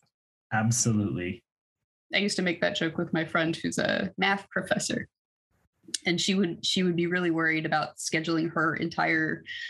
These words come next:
Speaker 2: like, her entire semester at the beginning. And I was like, "No, you just need to be, like, two lessons ahead of the students, and then you're good." <laughs>
Speaker 1: I did work with, uh, a professor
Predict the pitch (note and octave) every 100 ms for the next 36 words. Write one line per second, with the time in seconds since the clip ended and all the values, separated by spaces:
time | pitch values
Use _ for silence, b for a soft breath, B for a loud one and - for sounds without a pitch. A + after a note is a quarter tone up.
0 | B B B F3 - - - F3 E3+ E3+
1 | F3+ E3+ F3 E3 D#3+ D#3 - D3+ D3 D#3
2 | D#3+ D#3+ D#3 D3+ D3+ C#3+ - D#3 E3 E3+
3 | E3+ G3+ F3 F#3 A#3 A#3 C#4+ A3 A3 A3+
4 | F3 D3 - - - B3+ C#4+ C4 A#3+ A#3
5 | A#3 A#3 G3+ G3 F#3+ F#3+ E3+ E3+ - E3
6 | - - - - B B - E3+ F3+ F3+
7 | E3+ E3+ G#3 - D#3 - - D#4+ D4+ -
8 | - - - _ B B B B B B
9 | B C3+ C#3 C3+ B2 B2+ B2 B2+ - -
10 | A#2+ A2 G#2 G#2+ C3 A2 B2 C#3 B2+ -
11 | A#2+ A2 G#2+ G#2+